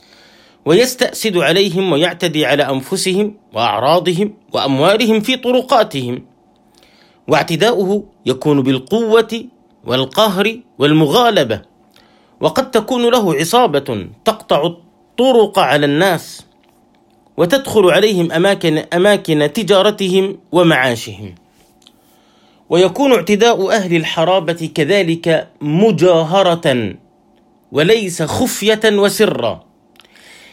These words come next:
لأن أخذ المال خفية هو السرقة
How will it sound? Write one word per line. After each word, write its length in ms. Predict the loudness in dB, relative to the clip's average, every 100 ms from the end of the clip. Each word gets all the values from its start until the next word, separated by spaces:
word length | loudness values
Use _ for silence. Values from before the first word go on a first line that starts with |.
| _
لأن 300 | 0 2 2
أخذ 300 | 2 0 2
المال 460 | 2 4 2 2 0
خفية 640 | -2 -4 -4 0 0 0 -10 _ _
هو 140 | 2 2
السرقة 640 | 0 0 0 -2 -8 -12